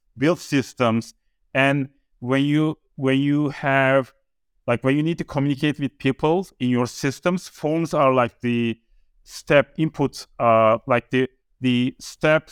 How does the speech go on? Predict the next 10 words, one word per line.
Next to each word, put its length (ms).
where 400
people 640
are 220
actually 300
entering 380
the 100
information, 800
making 300
a 80
request, 560